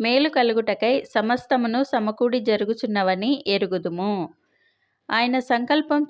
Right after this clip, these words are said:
చొప్పున పిలువబడిన వారికి సమస్తము సమకూడి మేలుకే జరుగుతుంది అని వాక్యం సెలవిస్తుంది. అంటే, ఆయన సంకల్పించుకుని, మనల్ని ఎన్నుకుని పిలుచుకుంటారు.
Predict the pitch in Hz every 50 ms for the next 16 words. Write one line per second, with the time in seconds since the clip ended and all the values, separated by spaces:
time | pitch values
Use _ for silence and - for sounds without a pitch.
0 | 294 247 233 - 214 208 208 226 254 277 247 - _ - 220 220 233 240 247 233
1 | 233 226 226 226 226 208 196 190 185 190 185 185 - - 269 294 269 - - -
2 | - 208 202 220 247 - - 262 247 254 277 277 - 294 220 214 214 214 - 220
3 | 208 196 233 285 359 359 - - - - - _ _ - 220 226 233 247 262 269
4 | 269 269 277 277 247 233 220 214 208 214 208 - 208 196 202 214 233 262 - -
5 | - 202 214 240 269 277 226 208 208 - 226 226 262 - 233 190 180 175 175 196
6 | - - - 180 185 175 175 165 - - - _ - 196 208 214 214 220 277 320
7 | 339 330 - - - - - _ - 220 226 226 233 240 240 - 226 220 220 226
8 | 254 277 269 269 269 254 247 - - - 247 262 294 339 339 - - - - 220
9 | 220 226 220 220 220 214 208 208 214 226 240 - 254 240 269 320 277 - - -
10 | 226 220 214 - - - 208 202 185 202 170 165 170 170 165 -